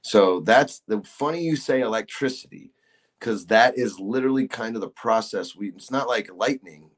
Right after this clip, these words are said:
but we do. We put electrons on it. And we've actually had people that study energy.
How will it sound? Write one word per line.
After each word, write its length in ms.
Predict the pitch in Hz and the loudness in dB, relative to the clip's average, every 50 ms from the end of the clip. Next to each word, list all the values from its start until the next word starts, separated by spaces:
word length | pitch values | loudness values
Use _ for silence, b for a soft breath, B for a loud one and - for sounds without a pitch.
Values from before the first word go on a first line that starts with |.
| _ _ | _ _
but 260 | 82 95 90 87 - - | -6 -4 -4 -4 -6 -6
we 140 | - 98 98 | -6 -6 -6
do. 400 | 92 82 110 131 135 123 - - _ _ _ | -4 2 4 4 4 4 2 -2 _ _ _
We 140 | - 87 | -12 -10
put 260 | 87 - - 123 - - | -6 -2 -2 -2 0 0
electrons 640 | 98 95 101 113 110 - - - 92 87 85 80 | 0 0 0 0 -2 -4 -8 -8 -8 -8 -8 -4
on 220 | - 110 - 113 85 | -2 0 0 0 -2
it. 100 | - - _ _ _ _ _ _ _ _ _ | -6 -12 _ _ _ _ _ _ _ _ _
And 100 | - 95 | -8 -6
we've 140 | 101 104 123 | -4 -2 0
actually 320 | 135 143 - - 135 123 | 0 0 0 0 2 2
had 120 | 113 104 - | 2 0 -2
people 300 | - 123 113 - 104 101 | -6 -8 -6 -6 -4 -4
that 140 | 95 85 - | -4 -4 -6
study 500 | - - - - 110 113 120 127 117 117 | -8 -12 -4 -2 -2 0 0 0 -2 -2
energy. 480 | 120 120 123 123 110 123 131 135 131 | -2 -2 -4 -4 -2 0 0 0 0